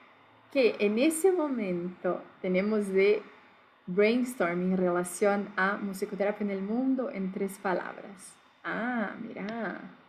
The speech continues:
Psicohigiene, intervención, amor, salud, música, conexión, difusión, alegría, rehabilitación, ayuda, musicalidad, bienestar,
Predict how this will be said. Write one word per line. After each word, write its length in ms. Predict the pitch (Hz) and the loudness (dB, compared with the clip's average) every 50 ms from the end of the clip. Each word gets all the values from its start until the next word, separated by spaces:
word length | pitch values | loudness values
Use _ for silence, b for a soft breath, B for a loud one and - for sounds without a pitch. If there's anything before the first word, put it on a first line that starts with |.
| _ _ _ _ _ _ _ _ _ _ - - _ _ | _ _ _ _ _ _ _ _ _ _ -20 -20 _ _
Psicohigiene, 920 | - - - 247 240 - 254 220 208 - - - 220 214 202 196 196 196 190 | -12 -8 -6 -6 -4 0 0 0 0 -2 -4 0 0 2 2 2 0 -2 -2
intervención, 960 | 190 190 190 - 190 185 175 175 180 180 180 - - - 196 185 185 180 180 | -2 -2 0 0 0 0 0 0 0 -2 -4 -6 -4 -2 -2 0 0 -2 -2
amor, 380 | 175 180 180 185 185 185 185 | -2 -2 -2 0 -2 -2 -4
salud, 360 | - - - 185 180 180 180 180 | -6 -6 -2 -2 0 0 0 0
música, 640 | 185 190 202 196 - - 196 185 - - 175 180 180 - | -2 -2 -4 -6 -8 -8 -8 -8 -8 -8 -8 -8 -8 -6
conexión, 1000 | - 202 190 196 190 185 - - - - - - 220 196 190 185 185 180 180 180 | -6 -4 -4 -4 -6 -8 -10 -14 -14 -8 -2 2 2 2 2 2 0 -2 -2 -2
difusión, 880 | 190 208 208 - 208 190 196 - - - - 208 180 180 180 180 180 - - | -4 -4 -4 -4 -6 -8 -8 -8 -8 -2 0 2 2 2 0 -2 -4 -4 0
alegría, 760 | 185 185 185 180 180 180 196 196 202 190 196 190 185 190 202 - B B B B B B B B - | 2 2 2 2 4 4 2 2 2 2 2 0 0 -2 -6 -10 B B B B B B B B -2
rehabilitación, 1500 | 208 208 220 233 226 214 208 214 208 208 208 - 190 190 190 - - - - 277 277 269 262 262 262 262 262 269 - - | 4 6 6 6 6 6 6 6 4 4 4 2 -2 -2 -2 -4 -8 -4 0 2 2 4 2 2 0 -2 -4 -4 -4 -4
ayuda, 1080 | 202 185 185 - - - - - 240 233 233 233 226 226 226 226 220 226 226 233 240 - - B B B B B B B B - | -4 -4 -4 -6 -10 -10 -6 -4 -2 0 0 2 2 2 2 2 2 2 0 -4 -6 -14 -20 B B B B B B B B 0
musicalidad, 1120 | 214 226 262 262 - 254 233 - - 208 196 202 202 196 196 196 190 190 196 196 196 196 208 202 - - - - - - - - | 2 4 4 4 2 -2 -2 2 4 4 4 6 4 4 4 4 4 4 2 2 0 -4 -6 -10 -14 -18 -20 -20 -20 -20 -16 -6
bienestar, 920 | 185 190 214 208 196 190 190 185 - - - - 196 190 190 190 190 190 190 | 0 4 4 4 4 2 0 -4 -6 -6 -2 2 4 4 4 4 2 2 0